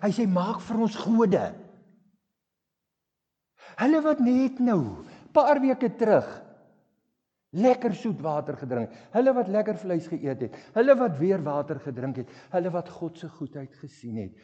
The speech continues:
hoe klim Moses op en hoe praat God met hom uit die hemel uit? Hulle wat dit al sien, sê, "Maak vir ons gode." Wat sê Aaron? Trek daai oorbelle van julle ore af en die neusringe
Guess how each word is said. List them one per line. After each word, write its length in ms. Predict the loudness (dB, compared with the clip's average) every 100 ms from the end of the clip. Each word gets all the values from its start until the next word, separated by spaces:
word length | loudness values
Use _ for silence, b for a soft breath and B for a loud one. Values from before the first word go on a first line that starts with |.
| B
hoe 120 | -10 -8
klim 240 | -8 -6
Moses 420 | -6 -8 -10 -10
op 220 | -6 -6 -8
en 80 |
hoe 120 | -14 -12
praat 360 | -12 -12 -14
God 340 | -12 -12 -12 -14
met 180 | -14
hom 160 | -12 -12
uit 100 | -12
die 120 | -12
hemel 240 | -14 -18 -20
uit? 300 | _ _ _ _ _ _ _ _ _ _ _ _ _ _ _ -12
Hulle 160 | -8
wat 140 | -8 -8
dit 200 | -12 -12
al 160 | -14
sien, 320 | -14 -20 -20 _ _ b b
sê, 220 | -10 -10 -10 B -14
"Maak 420 | -10 -10 -10 -14
vir 220 | -12 -12 -10
ons 440 | -12 -14 -20 _ _ _ _ _ _
gode." 480 | _ -14 -14 -14 -20 _ _ _ _ _ _ _ _ _ _ _ _ _ _ _
Wat 240 | -8 -8
sê 180 | -4 -6
Aaron? 560 | -4 -8 -6 -8 -10 -14 B B _
Trek 300 | -8 -6 -6
daai 180 | -6 -6
oorbelle 460 | -6 -6 -6 -10 -12
van 160 | -12 -12
julle 220 | -10 -10
ore 200 | -10 -12
af 340 | -14 -20 _
en 80 | -20
die 200 | -16 -12
neusringe 500 | -12 -10 -14 -12